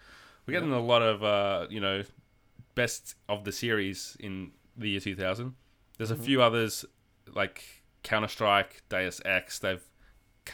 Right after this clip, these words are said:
Speaker 1: they've gone on to become, you know, quite huge franchises. Crazy Taxi came out that year.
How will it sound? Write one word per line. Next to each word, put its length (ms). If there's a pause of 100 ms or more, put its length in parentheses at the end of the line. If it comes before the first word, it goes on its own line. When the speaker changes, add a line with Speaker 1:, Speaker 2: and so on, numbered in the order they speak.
(120)
Speaker 1:
they've 180
gone 180
on 140
to 100
become, 360
you 60
know, 160
quite 300
huge 540 (480)
franchises. 800
Crazy 340
Taxi 420
came 240
out 180
that 140
year. 320